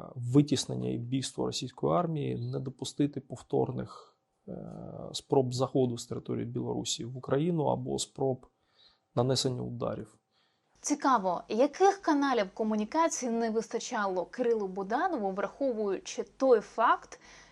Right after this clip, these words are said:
Speaker 2: що Ц Р У буквально за півтора місяці, м, уже, м,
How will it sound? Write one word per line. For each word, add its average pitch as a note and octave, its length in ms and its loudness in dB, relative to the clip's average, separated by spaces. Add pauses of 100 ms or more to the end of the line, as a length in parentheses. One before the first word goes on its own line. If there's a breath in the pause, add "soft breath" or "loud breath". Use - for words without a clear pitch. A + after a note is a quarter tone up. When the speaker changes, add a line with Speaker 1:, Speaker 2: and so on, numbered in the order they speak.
Speaker 2:
що G#3+ 540 0 (100)
Ц E4+ 300 4
Р D#4+ 80 4
У A#3+ 320 0
буквально A#3+ 560 -2
за G3+ 460 -2
півтора A#3+ 340 -2
місяці, G3 600 -4 (280)
м, G#3+ 280 -2
уже, A#3 580 2 (100)
м, G#3 340 -4